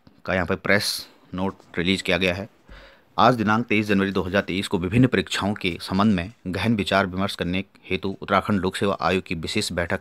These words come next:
आहूत की गई, जिसमें लिए गए महत्वपूर्ण निर्णय-, निर्णयों से अवगत कराते हुए आयोग के सचिव द्वारा अवगत कराया गया। पहला है, गत दिनों कतिपय समाचार पत्रों में छपी खबरों में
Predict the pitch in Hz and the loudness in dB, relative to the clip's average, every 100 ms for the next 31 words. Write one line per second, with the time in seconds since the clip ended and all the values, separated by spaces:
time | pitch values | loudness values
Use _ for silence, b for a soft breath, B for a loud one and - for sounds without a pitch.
0 | - - - 92 90 87 87 - 95 90 | -2 -2 -2 -4 -4 -6 -8 -4 -4 -4
1 | B - 92 92 98 90 92 95 107 101 | B -2 0 2 0 -2 -6 -6 -4 -4
2 | 87 85 85 - 95 95 98 113 120 92 | -6 -8 -10 -8 -2 0 0 0 -2 -4
3 | 85 90 95 92 87 107 98 90 76 95 | -2 -2 -2 -4 -2 0 0 0 0 0
4 | 98 98 - 101 90 82 87 78 92 - | 0 -6 -4 -2 0 -2 -4 -4 -4 -4
5 | 90 87 87 87 B B B - 95 110 | -4 -4 -6 -10 B B B -2 4 4
6 | 117 123 98 _ B B B 92 117 104 | 2 -4 -10 _ B B B 2 2 4
7 | 101 107 98 98 110 - 95 95 107 113 | 2 2 2 2 2 2 2 4 2 0
8 | 92 101 92 - 101 92 - B B B | -2 -2 -2 -4 -6 -8 -10 B B B
9 | - 98 113 | -4 2 4